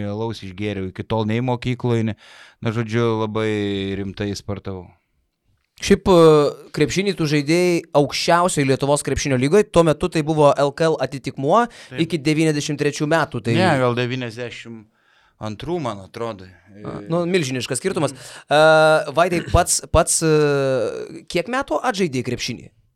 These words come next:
Speaker 2: E, profesionaliai?
Speaker 1: E, pradėjau lankyti, būdamas septynerių metų Panevėžyje, o būdamas devynerių jau iš tikrųjų žinojau, kas yra zoninė gynyba. Gal, a,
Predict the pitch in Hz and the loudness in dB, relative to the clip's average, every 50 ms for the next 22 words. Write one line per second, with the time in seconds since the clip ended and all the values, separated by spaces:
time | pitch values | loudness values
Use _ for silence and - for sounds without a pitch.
0 | _ _ - 123 123 127 127 - 147 139 - 143 - 151 151 151 151 135 127 127 | _ _ -8 -6 -4 -4 -2 0 0 0 0 0 0 0 2 4 6 6 8 8
1 | 123 120 117 113 110 110 110 110 98 - - 123 123 120 107 123 131 135 135 131 | 8 6 6 6 4 4 2 0 0 2 2 4 4 4 4 4 4 6 6 6
2 | 127 120 117 117 113 - - 127 135 123 - 123 123 120 113 110 110 104 107 117 | 6 4 4 2 2 0 0 0 0 0 0 2 2 4 4 4 2 2 0 0
3 | 117 113 113 113 113 110 110 - 107 - - 110 110 113 110 110 113 113 110 107 | 0 2 2 2 2 0 -2 -4 -10 -10 -6 -4 -2 0 0 0 0 0 0 0
4 | 104 101 104 113 - - 151 - 160 160 165 160 165 170 156 175 180 180 190 190 | 0 -2 -2 -2 -4 -4 -4 -4 -2 -2 -2 -2 -2 -2 -2 -2 -2 -2 -2 -4
5 | - _ _ _ _ - - _ _ - 107 107 110 107 104 120 113 113 113 113 | -8 _ _ _ _ -20 -20 _ _ -4 -2 0 0 2 2 2 2 4 4 2
6 | 113 101 101 113 110 110 113 110 107 110 113 120 127 131 135 135 131 123 127 117 | 2 2 2 0 2 2 2 2 4 4 4 4 4 4 4 4 2 2 0 0
7 | - 123 117 - 135 135 127 117 113 107 107 98 92 104 113 117 113 113 98 110 | -2 -6 -6 -2 0 0 2 2 2 0 0 -2 -2 0 2 2 2 2 0 -2
8 | 110 - - 113 110 110 110 110 110 107 98 110 113 117 113 110 110 101 110 117 | -4 -4 -2 -2 -2 0 0 0 0 0 -2 -2 -2 0 0 -2 -2 -2 0 0
9 | 123 110 98 92 90 104 113 120 131 139 143 | 0 0 -2 -2 0 2 4 4 6 4 4